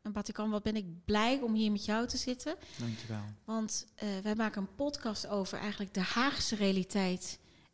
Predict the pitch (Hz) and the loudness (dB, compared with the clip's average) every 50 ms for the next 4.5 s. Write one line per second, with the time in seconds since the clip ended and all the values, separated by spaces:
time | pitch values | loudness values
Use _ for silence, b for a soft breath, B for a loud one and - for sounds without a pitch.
0 | _ _ - 262 240 214 202 202 - 220 - - - - - - 220 233 247 254 | _ _ 4 4 4 6 4 2 0 -2 -2 0 -2 0 0 2 4 6 6 6
1 | 247 247 240 240 - 247 240 269 339 359 - 131 120 101 92 92 90 92 B B | 6 6 4 4 2 0 0 0 0 -4 -4 -4 -4 -2 -4 -6 -8 -12 B B
2 | B B B B B B B _ - 226 220 214 226 226 233 240 233 - 226 220 | B B B B B B B _ -2 0 2 4 6 6 6 6 4 4 4 4
3 | 220 220 220 214 214 208 208 208 - 208 208 214 214 208 202 202 208 - - - | 6 6 6 4 4 4 2 2 2 2 2 2 2 2 2 0 0 -2 -2 0
4 | - 220 202 208 202 202 196 196 B | 0 2 2 4 4 2 2 -2 B